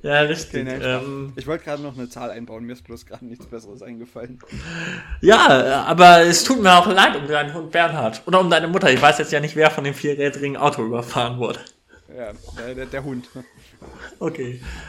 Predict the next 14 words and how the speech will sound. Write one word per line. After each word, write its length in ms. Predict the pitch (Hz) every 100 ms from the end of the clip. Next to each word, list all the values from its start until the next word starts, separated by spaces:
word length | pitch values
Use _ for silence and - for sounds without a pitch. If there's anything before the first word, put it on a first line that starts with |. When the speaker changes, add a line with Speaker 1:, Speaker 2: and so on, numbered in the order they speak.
| - -
Speaker 1:
auch 300 | 156 160 160
eine 100 | 156
traurige 460 | - 139 135 131 127
Geschichte, 460 | 123 127 117 -
durchaus. 680 | 123 127 - 120 110 - _ _ 117
Speaker 2:
Ja, 100 | 117
die, 140 | 117
die 120 | 113
erzählen 320 | 120 117 135 123
wir 80 | 120
vielleicht 240 | 117 -
mal 100 | 107
später. 320 | - 104 104 _ _ _ _ _ _ _
Speaker 1:
Ähm, 420 | 135 135 131 135